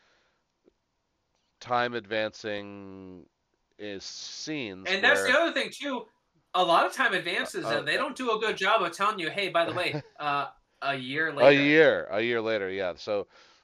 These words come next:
Speaker 2: Okay, <laughs> thanks,
Speaker 1: Yeah.
Speaker 2: guys, like,
Speaker 1: So, so all
Speaker 2: so
Speaker 1: these, all these scenes with her mom and her learning about her power, it does, yeah, it covers a whole year. And they tell you, they tell you it real quick as a passerby,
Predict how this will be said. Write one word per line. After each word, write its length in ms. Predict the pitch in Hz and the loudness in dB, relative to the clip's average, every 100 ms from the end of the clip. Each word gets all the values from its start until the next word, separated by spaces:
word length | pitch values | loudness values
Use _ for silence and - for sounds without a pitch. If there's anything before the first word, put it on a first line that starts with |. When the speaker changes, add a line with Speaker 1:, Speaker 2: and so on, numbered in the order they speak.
| _ _ 170 | _ _ -4
Speaker 2:
Okay, 540 | 185 220 170 185 - | 0 0 0 -2 -6
<laughs> 40 | 175 | 0
thanks, 280 | 185 123 | 0 2
Speaker 1:
Yeah. 240 | 113 - - | 0 0 -2
Speaker 2:
guys, 200 | 170 165 | -6 -4
like, 200 | 147 143 | -4 -6
Speaker 1:
So, 120 | - - | -8 -12
so 240 | - 160 147 | 0 4 8
all 240 | 147 180 | 8 8
Speaker 2:
so 80 | 202 | 6
Speaker 1:
these, 260 | 185 - - | -4 -6 0
all 260 | 135 170 | 4 4
these 180 | 208 180 | 4 -4
scenes 260 | 180 170 151 | -4 -6 -6
with 120 | 123 | -6
her 100 | 117 | -4
mom 440 | 113 117 113 110 | -2 0 0 -2
and 140 | 104 95 | -6 -6
her 160 | 104 101 | -6 -6
learning 460 | 101 104 104 95 | -4 -4 -4 -8
about 240 | 90 90 87 | -8 -6 -8
her 60 | |
power, 560 | 85 101 92 87 85 80 _ _ _ _ _ _ _ - | -8 -6 -4 -4 -6 -10 _ _ _ _ _ _ _ -14
it 160 | 113 98 | -12 -2
does, 300 | 127 98 - | 0 -2 -4
yeah, 180 | 98 87 | -8 -6
it 60 | |
covers 280 | - 123 113 | -4 -4 -4
a 60 | 104 | -6
whole 200 | 107 107 | -6 -6
year. 220 | 101 104 | -4 -4
And 100 | 101 | -2
they 80 | 127 | -4
tell 240 | - 185 | 2 2
you, 80 | 165 | 2
they 140 | 127 135 | -2 -2
tell 220 | 190 185 | 0 0
you 180 | 156 139 | 0 -2
it 100 | 107 | -2
real 220 | 131 117 | -4 -4
quick 360 | - 139 - | -4 -8 -6
as 160 | 104 98 | -8 -6
a 180 | 95 87 | -6 -6
passerby, 800 | - 107 - 90 95 101 98 87 | -4 -6 -6 -8 -4 -2 -2 -6